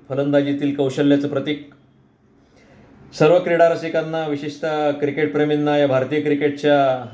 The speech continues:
दंतकथेतील या महानायकाचे योगदान संपूर्ण तोंडपाठ आहे.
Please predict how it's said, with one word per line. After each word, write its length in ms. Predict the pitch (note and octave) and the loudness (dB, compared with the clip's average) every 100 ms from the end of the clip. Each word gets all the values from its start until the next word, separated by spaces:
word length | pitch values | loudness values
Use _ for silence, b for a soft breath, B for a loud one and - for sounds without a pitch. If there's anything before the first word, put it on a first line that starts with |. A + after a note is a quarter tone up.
| A2 | -4
दंतकथेतील 800 | C3+ C#3 D3+ C#3+ D3 C#3+ D3 C#3 | -4 -2 -2 -2 -2 -2 0 0
या 160 | C#3 | 0
महानायकाचे 1200 | C3+ B2+ C#3+ C#3+ C#3+ C#3+ C#3+ C#3 C#3+ C#3 C3 A#2+ - b - | 0 0 0 2 2 2 0 -2 -2 -2 -2 -8 -16 b -6
योगदान 360 | C#3 C#3 C#3+ C#3+ | -2 2 2 2
संपूर्ण 400 | C#3 B2+ D3 D3+ | -2 -2 -2 -2
तोंडपाठ 460 | D3 C#3+ C#3+ D3 | -2 -2 0 0
आहे. 160 | C#3+ C#3+ | 0 -2